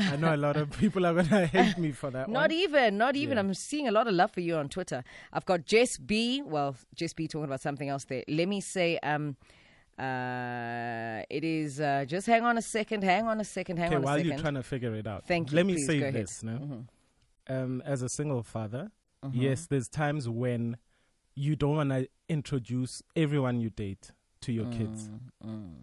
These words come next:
Speaker 1: But then when the time is right, you do. You don't say to a person, "I wanna make you a wife and I'm serious with you. Let's make a baby."
Speaker 2: Mm,
Speaker 1: But then
Speaker 2: mm.
Speaker 1: on the other hand,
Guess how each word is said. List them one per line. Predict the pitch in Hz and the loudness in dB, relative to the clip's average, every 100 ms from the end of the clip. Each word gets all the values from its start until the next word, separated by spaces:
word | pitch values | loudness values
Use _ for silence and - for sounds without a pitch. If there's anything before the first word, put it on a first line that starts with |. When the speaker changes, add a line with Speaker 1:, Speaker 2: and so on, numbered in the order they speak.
| - 117 - _ - | -20 -20 -20 _ -2
Speaker 1:
But | 151 - | -2 2
then | 156 151 147 - _ _ _ _ _ _ _ _ _ _ | 2 2 -2 -8 _ _ _ _ _ _ _ _ _ _
when | 165 160 | -2 2
the | 147 | 2
time | 180 202 202 | 4 4 4
is | 110 | 0
right, | 107 120 95 - | 0 -2 -4 -6
you | 131 127 | -2 0
do. | 117 120 95 - | 0 -2 -4 -2
You | 131 | 2
don't | 151 190 | 6 6
say | - 156 | 4 2
to | - | 2
a | 123 | 0
person, | 139 127 127 - | 0 -2 -2 -2
"I | 131 | -2
wanna | 123 127 | 0 2
make | 123 127 151 | 0 0 -2
you | 117 | -2
a | 113 | -2
wife | 113 139 214 - _ _ _ _ _ _ _ - | -2 -2 -4 -12 _ _ _ _ _ _ _ -2
and | 139 127 | 0 2
I'm | 117 | 2
serious | - 139 135 - | 4 4 4 4
with | 131 131 | 0 2
you. | 131 151 | 0 0
Let's | 120 139 - | 2 2 2
make | 127 117 | 0 0
a | 123 | -2
baby." | 98 107 98 85 - _ _ _ - | -4 -4 -6 -10 -20 _ _ _ -18
Speaker 2:
Mm, | 113 101 - | -16 -14 2
Speaker 1:
But | 156 | 4
then | 139 | 6
Speaker 2:
mm. | 156 | 6
Speaker 1:
on | 160 | 4
the | 143 151 | 4 4
other | 160 139 | 4 4
hand, | 139 127 120 | 2 0 -2